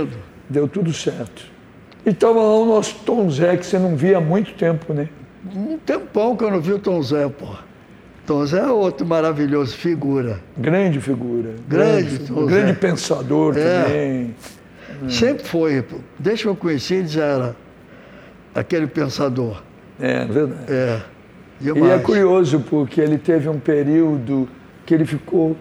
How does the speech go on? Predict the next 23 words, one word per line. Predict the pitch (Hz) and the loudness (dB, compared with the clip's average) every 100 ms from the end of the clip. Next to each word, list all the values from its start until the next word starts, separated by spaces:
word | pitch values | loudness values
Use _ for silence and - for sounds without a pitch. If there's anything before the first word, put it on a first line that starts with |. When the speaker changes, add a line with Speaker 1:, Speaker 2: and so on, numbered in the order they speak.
| - - - - - | -10 -20 -20 -14 -2
Speaker 2:
escondido, | 220 - - 254 240 196 147 233 190 165 | 0 0 -2 2 4 4 4 4 4 2
literalmente, | 160 185 175 156 151 175 214 - - - - - | 2 2 2 2 2 0 -2 -6 -16 -20 -10 -2
e, | 175 | 0
de | 139 196 | 4 4
repente, | 208 185 147 175 180 175 196 196 | 6 2 2 2 2 0 0 2
a | 190 175 | 2 2
música | 170 180 160 - 147 | 2 2 2 0 0
dele | 139 156 156 | 2 2 2
foi | 180 156 - - - - - - | 0 -2 -4 -20 -20 -20 -20 2
percebida | 196 185 - 196 151 127 180 175 160 | 4 4 0 0 0 2 2 4 2
pelo | 170 160 156 | 2 4 6
Arthur | 160 160 165 147 | 4 2 2 2
Lindsay, | 139 165 180 - 156 | 2 2 0 0 -2
por | 135 - | -2 -4
gente | 131 170 175 - 151 120 - - - - - - - - | -2 -2 -2 0 -2 -2 -10 -20 -20 -20 -20 -20 -20 -6
Speaker 1:
É, | 233 | -2
nós, | 247 302 240 190 - | 0 0 0 -2 -6
o, | 196 180 165 180 175 | -6 -6 -6 -8 -8
o | |
Tom | - 220 165 | -2 -2 0
Zé, | 190 220 175 - - - - - | 0 0 0 -4 -18 -20 -20 -6
é, | 147 143 135 127 120 - - - - - - | -2 0 2 0 -4 -12 -20 -20 -20 -20 -14
quando | - 202 190 151 | -4 -2 -2 -4